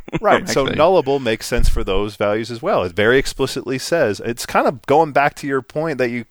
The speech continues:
Speaker 2: you first started out with, Chris, which is like, I'm, I'm giving you the intent, like, this is not a zero.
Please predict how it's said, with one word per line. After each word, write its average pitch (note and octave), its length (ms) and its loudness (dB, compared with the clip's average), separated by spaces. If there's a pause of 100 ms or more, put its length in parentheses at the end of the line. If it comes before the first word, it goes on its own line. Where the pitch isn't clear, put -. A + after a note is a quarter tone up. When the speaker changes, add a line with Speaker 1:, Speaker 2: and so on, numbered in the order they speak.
Speaker 2:
you A2 160 -6
first - 400 -6
started A#2+ 260 2
out D#3+ 160 4
with, G#2+ 160 -2
Chris, G#2+ 300 0
which A2 160 -8
is A2 160 -4
like, G#2 220 4 (440)
I'm, A2 220 0
I'm G#2 160 -2
giving C3 280 2
you C3+ 120 -2
the A#2 140 -2
intent, A2 400 -2
like, G2 160 -6
this - 180 -4
is B2 140 0
not A2 420 0
a G#2 80 -4
zero. F2+ 400 -6